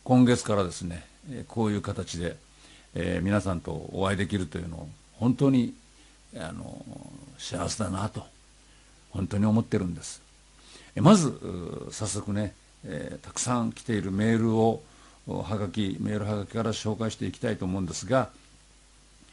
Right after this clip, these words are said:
えー、あつき、えーと、あつきという方から、えー、「ところで拓郎さん、うがいは上手にできますか？」えー、この、お、コロナの予防、お、手洗い、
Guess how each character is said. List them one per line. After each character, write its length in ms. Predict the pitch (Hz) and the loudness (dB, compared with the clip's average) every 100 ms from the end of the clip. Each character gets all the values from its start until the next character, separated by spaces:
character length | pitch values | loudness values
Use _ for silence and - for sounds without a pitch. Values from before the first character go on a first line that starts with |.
| - - - - | -20 -20 -20 -4
え 340 | 107 98 98 | 0 0 0
ー、 60 | - | 0
あ 60 | 120 | 2
つ 180 | - | 0
き、 240 | - 196 151 - - - 277 - | 2 0 0 -12 -20 -20 -20 -8
え 440 | 110 110 107 92 - | -6 -4 -4 -6 -10
ー 840 | - - - - - - - - | -14 -18 -18 -18 -18 -20 -20 -14
と、 180 | - - - - | -12 -12 -16 -16
あ 60 | 110 | -10
つ 140 | - | -8
き 100 | - | -8
と 80 | 117 | 0
い 100 | 127 | 0
う 60 | 110 | 0
方 240 | 117 98 | -4 -8
か 80 | - | -6
ら、 140 | 80 - - - - - - - | -8 -8 -20 -20 -20 -20 -20 0
え 380 | 127 127 127 120 | 4 6 6 4
ー、 20 | |
「と 100 | 135 | 6
こ 100 | 160 | 8
ろ 80 | 214 | 10
で 100 | 156 | 8
拓 220 | 107 117 | 4 2
郎 140 | 156 160 | 4 6
さ 460 | 156 147 143 135 | 8 8 8 6
ん、 40 | 120 | 6
う 120 | 120 | 6
が 160 | 170 180 | 8 8
い 80 | |
は 460 | 170 165 160 127 120 | 6 4 4 2 2
上 220 | 104 160 | 6 6
手 100 | 156 | 6
に 120 | 165 | 6
で 100 | 110 | 6
き 240 | 107 143 143 | 4 4 6
ま 160 | 147 | 4
す 100 | 143 | 2
か？」 160 | - - - - - - - - - | -2 -6 -12 -20 -20 -20 -20 -20 -8
え 800 | 101 95 98 95 87 - - - | -4 -2 -2 -4 -6 -8 -10 -14
ー、 140 | - - | -8 0
こ 80 | |
の、 80 | 107 | 2
お、 840 | 101 - 98 98 - - - - - | 2 0 -2 -2 -2 -6 -8 -10 -6
コ 100 | - | 2
ロ 100 | 120 | 4
ナ 100 | 110 | 4
の 160 | 104 95 | 4 2
予 140 | 92 | 0
防、 220 | 87 101 104 | 2 2 2
お、 420 | - - - - - | -2 -8 -8 -10 -8
手 140 | 107 | 0
洗 220 | 127 123 | 4 4
い、 140 | 98 | 2